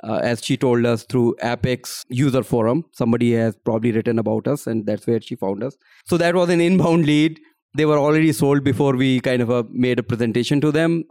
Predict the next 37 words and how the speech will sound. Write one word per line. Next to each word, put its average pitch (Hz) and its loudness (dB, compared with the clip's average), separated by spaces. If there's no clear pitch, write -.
But 151 -4
as 143 -2
it 143 -4
goes 175 2
about 139 0
going 147 2
live, 147 0
that 170 0
was 175 2
actually, 165 2
it - -4
takes 202 0
a 160 2
while. 127 0
And 160 0
the 160 2
reason 196 2
it 196 0
takes 175 0
a 160 2
while 147 2
is 147 0
because 143 -2
we, 143 -2
uh, 131 0
people 170 0
need 156 2
to 156 2
agree 135 0
on 135 0
the 123 0
message 123 -2
that 135 -2
would 123 -4
go 135 2
to 131 -6
patient 190 -4